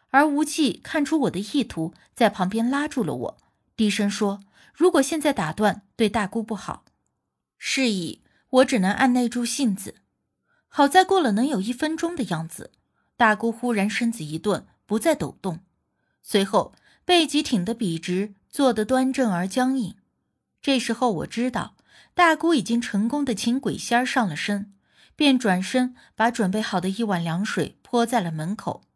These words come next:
然后就听到大姑哼唱着几句帮兵诀，三块板子一层天，拨开乌云见晴天，清风鬼魂离了目，临高官。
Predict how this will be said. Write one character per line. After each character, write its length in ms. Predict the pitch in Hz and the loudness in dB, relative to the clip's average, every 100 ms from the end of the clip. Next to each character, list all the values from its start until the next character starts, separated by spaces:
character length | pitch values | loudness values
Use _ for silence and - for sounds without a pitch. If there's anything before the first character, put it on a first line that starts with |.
| _ _ _ _ _ _ | _ _ _ _ _ _
然 200 | - 262 | 2 2
后 140 | 302 359 | 4 0
就 160 | 330 | 2
听 240 | 320 330 330 | 0 -4 0
到 160 | 311 | 2
大 240 | 269 277 226 | 4 4 4
姑 240 | 233 277 | 0 -6
哼 240 | 269 320 330 | -6 -8 -6
唱 220 | 339 285 | -4 -2
着 100 | 254 | -2
几 180 | 185 156 | -4 -4
句 160 | 226 | -4
帮 300 | 220 247 254 | -2 0 0
兵 240 | 254 254 247 | 0 0 -2
诀， 320 | 151 143 175 _ _ _ _ _ | -4 -6 -8 _ _ _ _ _
三 260 | - - 349 | -2 2 2
块 160 | 349 330 | 2 2
板 240 | 156 - | 0 -4
子 160 | - 233 | -6 -2
一 140 | 240 | -2
层 260 | 220 190 202 | -2 -4 -4
天， 440 | - 254 247 - _ _ _ _ | 0 0 0 -6 _ _ _ _
拨 240 | 277 269 | 4 4
开 200 | 277 269 | 4 2
乌 260 | 262 262 269 | 2 -2 0
云 260 | 202 220 | 0 -2
见 240 | 240 320 196 | 0 0 0
晴 300 | - 185 214 | -2 -4 -2
天， 340 | 285 262 262 _ _ - - - | 0 0 -2 _ _ -20 -20 -8
清 300 | - 370 359 | -4 -2 0
风 200 | 370 359 | -2 0
鬼 240 | 190 165 | -2 -2
魂 320 | - 202 240 | 0 0 2
离 200 | 220 240 | 2 2
了 100 | 285 | 2
目， 380 | 269 311 214 - _ _ - | 0 0 -4 -6 _ _ -8
临 260 | 175 175 | -4 -2
高 280 | 190 208 208 | 0 0 0
官。 340 | 208 226 214 | 0 0 0